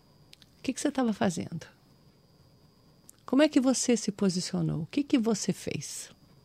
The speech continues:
Isso foi uma coisa que sempre me intrigava, porque, assim, o mundo não era feito só de soldados nazistas, tinha famílias, tinham, né? E eu acho que essa pergunta cabe pra gente também.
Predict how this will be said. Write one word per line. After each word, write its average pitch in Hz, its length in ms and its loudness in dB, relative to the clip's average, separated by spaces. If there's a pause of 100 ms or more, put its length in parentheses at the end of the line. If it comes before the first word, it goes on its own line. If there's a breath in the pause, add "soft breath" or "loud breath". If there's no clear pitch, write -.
(1160 soft breath)
Isso 285 200 4
foi 339 100 10
uma 349 100 12
coisa 339 220 10
que 330 80 0
sempre 359 220 10
me 349 80 10
intrigava, 320 600 6
porque, 226 300 0
assim, 233 540 2
o 214 80 2
mundo 277 340 4
não 330 100 6
era 403 160 4
feito 277 380 2
só 240 180 2
de 202 80 2
soldados 175 600 2
nazistas, 165 480 0
tinha 226 180 2
famílias, 254 760 2
tinham, 226 540 2
né? 233 280 6 (1700 soft breath)
E 226 140 4
eu 254 140 6
acho 262 220 6
que - 80 0
essa 262 160 2
pergunta 254 380 0
cabe 247 240 -2
pra 233 220 -2
gente 220 280 -2
também. 156 460 -4